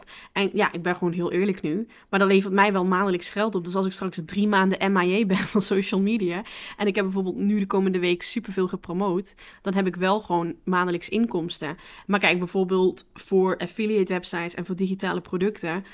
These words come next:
Speaker 2: nou, dat zet ik echt niet in op social media, want ik wil gewoon, hè, de focus leggen op bijvoorbeeld lange termijn. En ik, toen ik bijvoorbeeld, weet je nog, toen wij vorig jaar in Curaçao zaten,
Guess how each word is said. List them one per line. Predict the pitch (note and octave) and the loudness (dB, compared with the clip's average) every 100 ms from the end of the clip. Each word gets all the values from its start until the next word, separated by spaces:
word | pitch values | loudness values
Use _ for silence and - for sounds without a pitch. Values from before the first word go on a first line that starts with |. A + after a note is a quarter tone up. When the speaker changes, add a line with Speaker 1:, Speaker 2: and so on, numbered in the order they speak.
| - - | -20 -6
Speaker 2:
nou, | F3+ - | -6 -4
dat | F3 F3+ - | -2 -2 0
zet | F3+ | -4
ik | |
echt | - - | -2 -4
niet | F3+ E3 | -2 -2
in | E3+ | -4
op | E3+ | -2
social | F3 E3+ E3 | -4 -4 -4
media, | E3 D#3 D#3 | -4 -4 -6
want | D#3+ | -6
ik | F#3 | -4
wil | F3+ | -6
gewoon, | F3 E3+ D#3+ D#3+ E3 _ | -4 -4 -4 -6 -10 _
hè, | - E3+ F3+ _ _ | -12 -10 -10 _ _
de | F#3+ F#3 | -4 -4
focus | - F3+ F3+ G3 | 0 -2 0 -4
leggen | F3+ E3+ E3+ E3 F3 - - - - | -2 -4 -2 -4 -4 -12 -20 -20 -4
op | G3+ G3 | -2 -2
bijvoorbeeld | F#3+ F#3 F3 | -2 -4 -2
lange | F3 F3 | 0 0
termijn. | F3 E3+ F3+ F3 E3+ - | 0 -4 -4 -4 -6 -6
En | E3 | -6
ik, | E3+ - - _ - | -6 -8 -20 _ -6
toen | F#3+ | -2
ik | F3+ | -2
bijvoorbeeld, | F3 F#3 F#3+ | -4 -6 -4
weet | G#3+ | -2
je | |
nog, | A#3+ A#3+ | -4 -4
toen | B3 | -6
wij | A#3+ | -4
vorig | A#3 A#3 | -4 -4
jaar | A3+ F#3+ F#3 | -2 -2 -4
in | F#3 | -4
Curaçao | F#3+ G3 F#3+ E3 | -4 -4 -6 -6
zaten, | F#3 G3 G3 G3 A#3 | -4 -6 -6 -8 -12